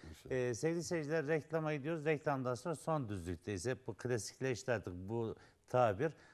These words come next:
Speaker 2: Son düzlükte Sayın Başkan'a sorabildiğimiz kadar soru soracağız.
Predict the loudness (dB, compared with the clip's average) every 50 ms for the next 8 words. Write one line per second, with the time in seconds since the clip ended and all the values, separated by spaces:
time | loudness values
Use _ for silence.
0 | _ -20 -2 2 4 4 4 4 2 0 0 0 0 -2 -4 -4 -2 -2 -2 -2
1 | 0 0 0 0 0 0 0 2 4 4 4 2 0 -2 -2 -2 -2 -2 -2 -2
2 | 0 0 0 0 -2 -2 -2 -2 -2 -2 -2 -2 -2 -2 -4 -2 -2 -2 -2 -2
3 | -4 -4 -4 -4 -4 -4 -4 -4 -4 -2 -2 -2 0 0 0 0 0 -2